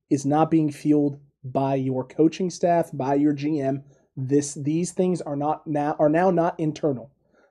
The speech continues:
The head coach has come out and stated what it is. With John Lynch at his side, everyone knows what it is. Anyone now that is drumming up controversy,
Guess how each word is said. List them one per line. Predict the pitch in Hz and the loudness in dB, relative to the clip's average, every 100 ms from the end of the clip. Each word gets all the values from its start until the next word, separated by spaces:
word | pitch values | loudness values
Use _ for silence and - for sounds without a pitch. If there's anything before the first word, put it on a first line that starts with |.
| - | -6
The | 135 | 4
head | 156 175 | 6 6
coach | 170 165 170 | 4 4 2
has | 156 | -2
come | - 151 | -2 -2
out | 147 147 | 0 0
and | 139 135 | -2 -8
stated | - 151 156 151 | -4 2 4 4
what | 135 143 | 2 2
it | 139 | 4
is. | 156 185 196 - _ _ - | 6 4 2 -10 _ _ -2
With | 135 - | -2 2
John | 147 156 | 4 4
Lynch | 156 156 160 | 4 2 2
at | 151 | 2
his | 143 | 2
side, | 156 165 185 - _ _ | 2 4 2 -2 _ _
everyone | 147 170 165 156 | 2 6 6 6
knows | 151 156 156 | 6 4 4
what | 156 | 2
it | 151 | 4
is. | 156 139 _ _ _ - | 2 0 _ _ _ 0
Anyone | 180 214 196 196 190 165 | 4 6 8 8 8 4
now | 165 175 170 | 4 4 4
that | 147 | 4
is | 143 127 | 2 0
drumming | - 156 165 160 | 0 2 2 0
up | 156 | -2
controversy, | 147 156 180 170 180 - 220 | -4 -2 -2 0 0 0 -4